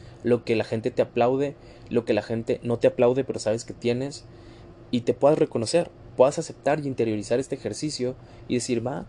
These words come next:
o sea, sí lo tengo", y que no se te olvide que lo tienes. Y si se te llega a olvidar, volvemos a ejercitar, volvemos a escuchar el podcast y volvemos a hablar con alguien acerca de esto, porque es muy bueno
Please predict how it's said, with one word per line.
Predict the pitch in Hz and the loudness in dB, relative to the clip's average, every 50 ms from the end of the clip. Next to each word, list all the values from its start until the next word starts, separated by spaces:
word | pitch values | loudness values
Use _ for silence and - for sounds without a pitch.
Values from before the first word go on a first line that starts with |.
| - - | -14 -12
o | - - | -8 -4
sea, | - 127 | -4 -4
sí | 120 - - 139 | -4 -2 -2 0
lo | 147 156 151 | 0 0 -2
tengo", | - - 156 170 175 156 - - - - - - - | -2 -4 -4 -2 -2 -4 -6 -8 -12 -18 -18 -12 -12
y | 131 | -6
que | - - 120 | -2 -2 0
no | 123 131 151 | 0 0 -2
se | 160 - 180 | -2 -4 -4
te | - - 190 | 0 2 2
olvide | 180 170 175 175 143 123 117 120 - - - - - - - - - - - - - - - - - - | 2 2 0 -2 -2 -2 -6 -8 -12 -18 -20 -20 -20 -20 -20 -20 -20 -20 -20 -20 -20 -20 -20 -20 -8 -4
que | - 120 | 0 0
lo | 113 110 | 0 0
tienes. | - - 160 185 185 - - - - - - - - | 0 -2 -2 -2 -2 -4 -8 -12 -16 -16 -20 -14 -10
Y | - 117 | -6 -4
si | 127 117 | -4 -2
se | 127 123 | -2 0
te | 120 127 120 | 0 0 0
llega | 135 143 175 | 2 2 2
a | 185 | 2
olvidar, | 185 185 185 180 175 - - - - - - - | 4 4 4 4 2 -2 -10 -20 -20 -16 -2 0
volvemos | 120 113 104 101 113 131 147 170 170 - | 0 0 2 2 2 2 2 0 -2 -2
a | 180 | -2
ejercitar, | - 180 175 - 175 165 - 170 160 160 | 0 -2 -2 -2 -4 -2 0 2 2 2
volvemos | 160 135 107 110 113 127 143 | 2 2 0 0 0 0 0
a | - | -4
escuchar | - - - - - 156 147 | -6 -8 -8 0 0 0 0
el | 151 | 0
podcast | 131 - 151 151 - - 131 135 139 - - - - - - - - - - - - | 2 2 2 2 2 0 0 0 0 -4 -10 -20 -20 -20 -20 -20 -20 -20 -20 -8 -2
y | - 127 127 123 120 120 - - | 0 2 2 2 0 -2 0 2
volvemos | 131 127 131 139 165 190 | 2 2 4 2 2 2
a | |
hablar | 170 147 135 147 | 2 2 2 0
con | - 170 190 | 0 0 0
alguien | 220 226 202 175 147 | 0 0 0 0 0
acerca | - - 131 - 156 156 | 0 -2 0 0 0 0
de | 170 | 0
esto, | 185 - - - - - - - - | 0 -2 -6 -8 -10 -10 -14 -2 0
porque | 123 120 120 - - 120 120 | 0 0 0 -2 0 0 0
es | 120 120 - - - - - - - - - - - - - - - | -2 -4 -8 -16 -20 -20 -20 -20 -20 -20 -20 -20 -20 -20 -20 -18 -8
muy | - 127 147 165 165 | -2 0 0 2 2
bueno | 147 151 143 139 143 160 170 196 | 2 0 0 0 0 -2 -4 -6